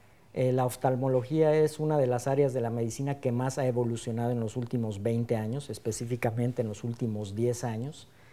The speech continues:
Antes, hace veinte años, para operar una catarata se necesitaba una sutura, un lente intraocular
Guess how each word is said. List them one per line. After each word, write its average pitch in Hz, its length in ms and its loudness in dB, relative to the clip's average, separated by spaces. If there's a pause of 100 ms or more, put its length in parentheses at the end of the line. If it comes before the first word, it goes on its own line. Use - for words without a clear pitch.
(360)
Antes, 175 600 6
hace 120 380 0
veinte 139 360 4
años, 139 300 0
para 117 200 0
operar 120 320 2
una 139 200 0
catarata 123 500 0
se - 120 -8
necesitaba 120 840 -2 (100)
una 131 180 -2
sutura, 160 460 0 (760)
un 135 480 2
lente 131 440 2
intraocular 117 760 2